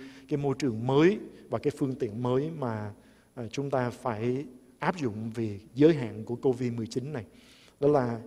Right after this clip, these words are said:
thánh kinh mùa hè năm nay sẽ được giảng dạy qua Zoom. Thì các giáo viên đang chuẩn bị để thu bài học cũng như là mọi công việc.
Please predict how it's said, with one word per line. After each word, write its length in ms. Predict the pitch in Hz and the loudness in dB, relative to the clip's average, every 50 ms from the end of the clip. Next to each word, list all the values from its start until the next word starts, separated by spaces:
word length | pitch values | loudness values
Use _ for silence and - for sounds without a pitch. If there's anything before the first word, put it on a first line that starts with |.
| - - - - - | -14 -20 -20 -10 -6
thánh 140 | - 175 165 | -4 0 2
kinh 180 | - 151 139 | 2 2 2
mùa 100 | 135 120 | 0 -2
hè 160 | 113 117 117 | -2 -4 -4
năm 240 | 113 117 127 131 135 | -4 -4 -6 -4 -2
nay 220 | 131 127 127 123 123 | -2 0 0 0 -2
sẽ 160 | - - 127 | -4 -6 -6
được 160 | 113 107 101 - | -6 -8 -6 -4
giảng 460 | 123 113 110 107 113 127 147 160 175 170 | -2 -2 -2 -4 -6 -6 -8 -8 -10 -4
dạy 440 | 143 127 127 107 101 101 98 101 - - - - - - - - | 0 0 0 0 0 -4 -10 -10 -12 -14 -18 -20 -20 -20 -16 -10
qua 360 | - 120 117 123 123 123 120 | -6 -4 -2 0 0 0 0
Zoom. 360 | 117 117 113 113 135 151 139 117 101 - - - - - - _ _ _ _ _ _ _ _ _ _ _ _ _ _ _ _ _ _ _ _ _ _ _ _ _ _ _ _ _ _ - | -2 -2 -2 -2 -2 0 0 -2 -6 -10 -16 -20 -20 -20 -20 _ _ _ _ _ _ _ _ _ _ _ _ _ _ _ _ _ _ _ _ _ _ _ _ _ _ _ _ _ _ -2
Thì 440 | 127 120 117 113 110 107 107 110 113 - - - - - | -2 0 0 0 0 -2 -4 -6 -10 -14 -20 -4 0 2
các 120 | 165 160 156 | 2 4 4
giáo 140 | 160 156 160 | 4 2 4
viên 380 | 143 151 147 139 139 135 135 | 2 2 2 2 2 0 0
đang 220 | 135 143 131 131 123 | 0 0 0 -2 -6
chuẩn 280 | - - 107 120 143 | -8 -8 -8 -6 -6
bị 300 | 139 117 110 110 110 117 | -4 -4 -4 -4 -4 -4
để 440 | 120 120 110 113 110 113 123 131 135 - - - - - - - - - | -4 -4 -4 -2 -2 -2 -2 -4 -4 -8 -14 -20 -20 -20 -20 -20 -16 -6
thu 280 | - - 156 151 143 143 | 0 2 4 4 4 4
bài 200 | 143 123 113 101 | 2 0 0 -2
học 180 | 92 104 101 - - | -4 -8 -8 -8 -8
cũng 180 | 113 110 127 | -6 -4 -2
như 160 | 127 127 127 | 0 0 2
là 100 | 120 123 | 0 0
mọi 280 | 120 113 110 107 113 120 | -2 -2 -4 -4 -4 -4
công 220 | - 127 123 120 | -4 -4 -4 -2
việc. 180 | 110 117 104 | -2 -4 -4